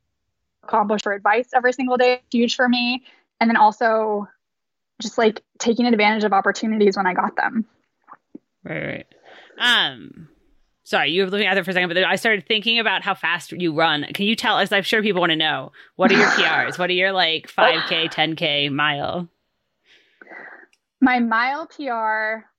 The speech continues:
Speaker 1: on the track is four thirty.
Speaker 2: Okay.
Speaker 1: Um, my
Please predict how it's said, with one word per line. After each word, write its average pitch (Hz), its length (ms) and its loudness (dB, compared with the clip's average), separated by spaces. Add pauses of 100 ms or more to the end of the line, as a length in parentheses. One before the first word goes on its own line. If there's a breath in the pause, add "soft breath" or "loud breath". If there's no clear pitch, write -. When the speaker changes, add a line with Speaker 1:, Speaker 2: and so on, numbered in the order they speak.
(140)
Speaker 1:
on 220 120 -8
the 208 100 -16
track 208 580 -4 (840)
is 208 200 -6
four 233 200 0
thirty. 196 720 2
Speaker 2:
Okay. 208 540 -2 (300)
Speaker 1:
Um, 208 1000 0 (1300 loud breath)
my 202 720 0